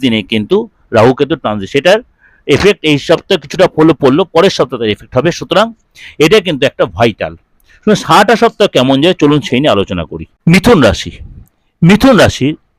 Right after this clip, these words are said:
এই সপ্তাহটা কিন্তু মানে সব রকম মিলিয়ে ঝুলিয়ে যাবে। আপনাকে প্রথমেই বলবো, টেনশন আপনি একদম মাথাতে বের করে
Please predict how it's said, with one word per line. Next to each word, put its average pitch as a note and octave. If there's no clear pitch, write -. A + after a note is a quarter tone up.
এই G#3
সপ্তাহটা C3
কিন্তু A2
মানে C3
সব F#3
রকম A3
মিলিয়ে F3+
ঝুলিয়ে A2
যাবে। D#2+
আপনাকে G3
প্রথমেই F#3+
বলবো, A#2+
টেনশন F#3+
আপনি G#3
একদম D3
মাথাতে C#3
বের G#2
করে F#2